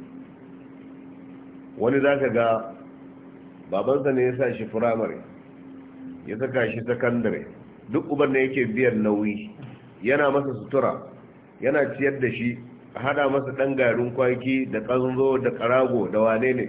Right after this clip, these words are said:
duk ya tafi makaranta, ya je har ga jami'a a biya, amma abin mamaki da takaici.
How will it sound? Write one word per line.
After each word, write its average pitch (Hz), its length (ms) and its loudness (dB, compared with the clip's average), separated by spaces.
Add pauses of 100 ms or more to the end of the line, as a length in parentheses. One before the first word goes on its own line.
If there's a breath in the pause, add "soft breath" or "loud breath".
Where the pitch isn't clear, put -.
duk 165 180 0
ya 143 100 -2
tafi 113 200 -6
makaranta, 113 600 -2 (1300)
ya 101 180 -2
je 131 140 4
har 151 200 2
ga 139 120 2
jami'a 135 560 4
a 107 60 -2
biya, 113 400 2 (1040)
amma 117 260 0
abin 127 220 0
mamaki 123 520 2
da 98 80 -4
takaici. - 600 -8